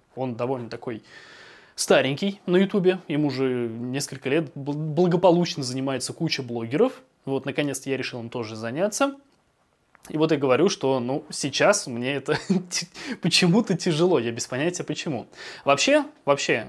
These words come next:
здесь будет как бы, а, не только новости из медицины и здравоохранения, самые интересные, на мой взгляд, как бы, да, но и, в принципе, какие-то вещи, связанные с основным каналом,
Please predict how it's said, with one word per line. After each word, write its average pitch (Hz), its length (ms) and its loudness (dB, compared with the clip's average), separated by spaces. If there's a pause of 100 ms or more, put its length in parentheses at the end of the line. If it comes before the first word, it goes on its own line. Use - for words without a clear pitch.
(120)
здесь 160 280 2
будет 147 300 0
как 135 180 0
бы, 117 180 0 (400)
а, 123 420 6
не 123 260 0
только 151 320 4
новости 127 420 -4
из 113 100 -8
медицины 123 500 -8
и - 20 -8
здравоохранения, 208 880 0
самые 120 320 -2
интересные, 123 480 -6
на 110 80 -16
мой 110 140 -16
взгляд, 165 420 -4 (100)
как 120 180 -14
бы, 117 200 -16
да, 123 220 -10 (640)
но 175 360 2 (140)
и, 156 260 0
в 165 100 -14
принципе, 233 400 2
какие-то 160 420 -4
вещи, 147 380 -2
связанные 120 680 -2
с - 120 -8
основным 220 540 0
каналом, 165 640 2